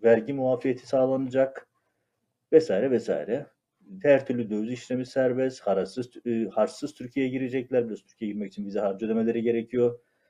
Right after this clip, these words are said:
Her türlü vergiden muaflar. Her türlü, e, dövizi Türkiye'de işletip satabilecekler. Dövizler Türkiye içerisinde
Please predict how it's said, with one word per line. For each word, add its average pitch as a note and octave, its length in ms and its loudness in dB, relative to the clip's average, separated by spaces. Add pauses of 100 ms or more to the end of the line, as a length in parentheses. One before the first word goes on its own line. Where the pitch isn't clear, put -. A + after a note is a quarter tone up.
(180)
Her F3+ 240 6
türlü B2 200 0
vergiden F#2+ 440 2
muaflar. B2+ 760 2 (1300)
Her D#3+ 260 6
türlü, A2+ 440 0
e, G2 320 -4
dövizi A2 380 0
Türkiye'de G#2 420 -4
işletip F#2+ 400 -10
satabilecekler. C3 1040 -2 (720)
Dövizler B2 520 2
Türkiye A2 300 -4
içerisinde F2+ 760 -8